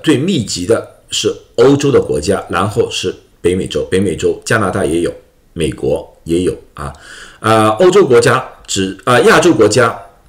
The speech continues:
相对来说是属于零星的案例，反而非洲这次案例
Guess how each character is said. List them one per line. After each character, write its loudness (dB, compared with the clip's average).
相 0
对 2
来 0
说 0
是 -4
属 -4
于 -6
零 0
星 -4
的 -2
案 -4
例， -8
反 2
而 4
非 2
洲 4
这 2
次 -2
案 0
例 -2